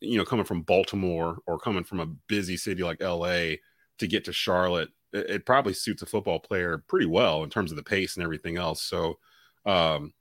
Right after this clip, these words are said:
doesn't hurt that your, your new owner is worth, you know, sixteen billion dollars. So they probably wanna, <laughs> that probably helps out a whole lot too with, uh, living,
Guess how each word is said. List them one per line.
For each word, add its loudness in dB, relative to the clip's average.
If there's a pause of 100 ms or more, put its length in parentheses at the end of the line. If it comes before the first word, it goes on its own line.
(240)
doesn't 8
hurt 2
that -4
your, 2
your -2
new 0
owner 2
is -4
worth, 0 (160)
you 2
know, 0
sixteen -2
billion 0
dollars. 0
So -2
they -2
probably 0
wanna, -4 (100)
<laughs> -8
that 6
probably 6
helps 2
out 8
a 2
whole 0
lot 2
too 0 (320)
with, 2
uh, 4 (540)
living, 6